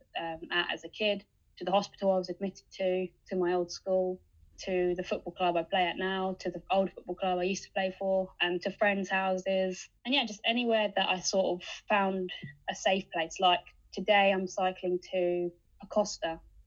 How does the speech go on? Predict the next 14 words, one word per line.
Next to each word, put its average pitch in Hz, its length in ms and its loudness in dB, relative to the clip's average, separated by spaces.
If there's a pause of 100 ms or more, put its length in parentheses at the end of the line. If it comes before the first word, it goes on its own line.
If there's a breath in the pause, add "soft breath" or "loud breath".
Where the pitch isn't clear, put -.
in 180 100 0
Huntingdon, 170 720 -2
and 180 340 2 (580 loud breath)
although 202 260 2
to 202 120 -8
most 196 240 0
people 180 220 0
it - 60 -2
would 170 100 -4
just 185 180 -6
be 185 60 -6
a 185 60 -6
coffee 185 240 -2
shop, 175 340 2